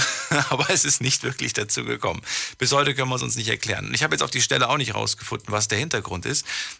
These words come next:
Aber spannend war es allemal. Dimitri, dann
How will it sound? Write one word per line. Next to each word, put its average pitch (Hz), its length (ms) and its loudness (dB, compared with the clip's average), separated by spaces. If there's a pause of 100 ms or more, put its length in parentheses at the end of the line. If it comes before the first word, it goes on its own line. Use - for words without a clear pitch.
Aber 117 220 4
spannend 120 340 0
war 104 80 0
es 107 80 0
allemal. 90 440 -2 (280)
Dimitri, 127 400 2 (120)
dann 151 220 2